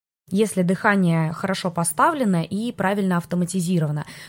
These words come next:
То есть вы не думаете так: "Дыши, дыши, дыши".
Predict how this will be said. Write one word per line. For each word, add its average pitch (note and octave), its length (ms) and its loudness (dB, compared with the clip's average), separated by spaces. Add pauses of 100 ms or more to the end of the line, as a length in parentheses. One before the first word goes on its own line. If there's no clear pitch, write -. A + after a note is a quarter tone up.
То - 40 0
есть G#3 180 2
вы F#3+ 120 2
не G3 140 4
думаете B3+ 460 0
так: D#3+ 340 0
"Дыши, E3 580 0
дыши, D#3+ 520 -2
дыши". E3 520 -2